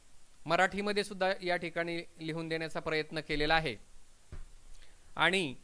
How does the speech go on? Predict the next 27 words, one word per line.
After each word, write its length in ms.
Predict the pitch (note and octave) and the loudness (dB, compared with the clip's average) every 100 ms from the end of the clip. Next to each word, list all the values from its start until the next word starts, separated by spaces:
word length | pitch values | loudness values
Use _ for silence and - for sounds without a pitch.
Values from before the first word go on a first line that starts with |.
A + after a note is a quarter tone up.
| - - - - - | -14 -16 -18 -18 -4
बरेच 340 | C3+ G3 A3 - | 2 4 4 2
प्रश्न 360 | A3 - A3 | 0 0 0
हे 580 | E3+ A#2+ F3+ G3 G3 - | 0 2 4 4 2 -4
मराठी 460 | E3 F3+ G3+ G#3 G#3+ | 2 4 6 4 2
आणि 200 | A3+ A3 | 2 2
इंग्लिश 280 | G#3+ G#3+ A3 | 0 -2 -4
असं 200 | G#3 G#3 | -6 -2
जर 140 | G#3 | -2
करायचं 340 | G3+ G3 F#3+ G3 | 2 2 2 2
झालं, 160 | F3+ F3 | 0 0
तर 80 | |
विनाकारण 480 | F3+ F#3 F#3+ G3+ G3+ | -2 0 0 0 -2
तुमचा 360 | G3 F#3+ F3 G3+ | -4 -6 0 2
वेळ 240 | G3 F#3+ | 4 4
जातो 400 | E3+ D#3 D3+ A2+ - - - - - | 4 2 2 -6 -10 -16 -16 -18 -6
आणि 320 | C#3+ E3+ G3 G3 | 0 2 4 4
एवढा 260 | E3+ F#3 | 4 4
वेळ 180 | G3 G3 | 4 2
तुमची 300 | F#3+ F#3 G3 | 0 -6 -2
बसण्याची 420 | F3+ F3 F#3 F3+ | -2 -2 -4 -4
कॅपॅसिटी 500 | F#3 E3+ E3+ E3+ E3+ | 0 4 4 2 0
नसते. 420 | F3+ F3+ - A2+ - - - - | -2 -4 -6 -8 -10 -16 -14 -2
प्रश्नपत्रिका 800 | E3 E3+ G#3 G3+ G3+ - F#3+ G3 | 0 0 0 0 0 -2 0 2
जी 120 | F#3+ F#3+ | 2 4
आहे, 200 | F#3+ F#3+ | 4 2
ती 100 | F#3+ | 0
आपल्याला 300 | F3+ F#3+ | 2 2